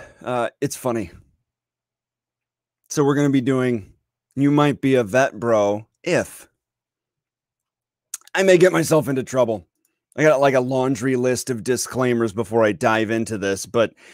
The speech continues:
look, if we can't laugh at ourselves, then who can we laugh at?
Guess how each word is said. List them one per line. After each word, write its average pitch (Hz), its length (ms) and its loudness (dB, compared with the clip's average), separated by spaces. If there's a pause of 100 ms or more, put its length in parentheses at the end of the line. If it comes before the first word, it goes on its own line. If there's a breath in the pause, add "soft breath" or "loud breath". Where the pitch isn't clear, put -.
(320 loud breath)
look, 156 360 4
if 135 220 -2
we 214 480 -4
can't 160 400 -2
laugh 127 340 0
at 110 80 -4
ourselves, 110 840 -2 (1800)
then 156 140 -2
who 208 180 -4
can 175 160 -4
we 131 100 -2
laugh 82 340 -10
at? - 100 -20